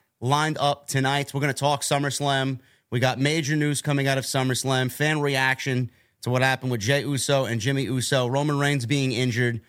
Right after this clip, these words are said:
We'll talk about the bloodline. We'll talk about that great Monday Night Raw last night. Hopefully they can keep that up going into next week. Triple H basically set up Payback in one show. And I'll leave the floor to Mister Andrew Baydala here. Bro, you started off. What do you wanna start off with? We got a lot to get into.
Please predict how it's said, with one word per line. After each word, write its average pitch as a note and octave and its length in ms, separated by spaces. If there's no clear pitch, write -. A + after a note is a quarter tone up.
We'll G#2 80
talk D#3 240
about C#3+ 160
the C#3+ 80
bloodline. C3+ 540
We'll A#2+ 80
talk D3 280
about C3+ 220
that B2 180
great C#3+ 220
Monday C#3+ 240
Night C3+ 160
Raw B2+ 160
last B2 320
night. B2 260
Hopefully C3+ 260
they A#2+ 80
can B2 140
keep - 220
that C3 120
up A#2 120
going C3 240
into B2+ 160
next B2 240
week. B2+ 260
Triple D3 300
H C#3+ 200
basically C3 680
set - 380
up D3 240
Payback B2+ 560
in B2+ 160
one C#3+ 240
show. G#2 580
And G#2 180
I'll B2+ 200
leave D#3 180
the B2+ 80
floor C#3+ 460
to C3 320
Mister C3 280
Andrew B2 280
Baydala C3 480
here. C3 360
Bro, C#3 340
you C3+ 140
started D3 360
off. D3 340
What A#2 160
do D#3 60
you D#3 40
wanna D3+ 140
start C#3 260
off C#3 200
with? C3+ 180
We A#2 60
got B2 100
a - 20
lot C3+ 240
to C#3+ 60
get C3 160
into. B2+ 420